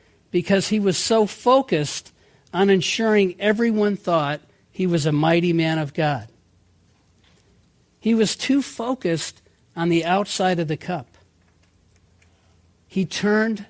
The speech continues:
to painkillers and then alcohol. He lost his family and Kent died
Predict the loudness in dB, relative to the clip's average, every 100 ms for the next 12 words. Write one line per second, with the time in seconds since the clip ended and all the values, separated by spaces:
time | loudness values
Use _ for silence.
0 | _ -8 -4 0 2 2 0 0 0 0
1 | -4 -10 -16 _ _ _ -6 0 2 2
2 | 0 -2 -6 -6 -12 _ _ _ _ _
3 | _ _ _ _ _ _ _ _ -2 2
4 | 4 4 2 -4 -6 0 2 2 0 -4
5 | -12 _ _ _ _ _ _ _ _ _
6 | -12 -10 -6 -2 -2 -2 -4 -2 -2 -4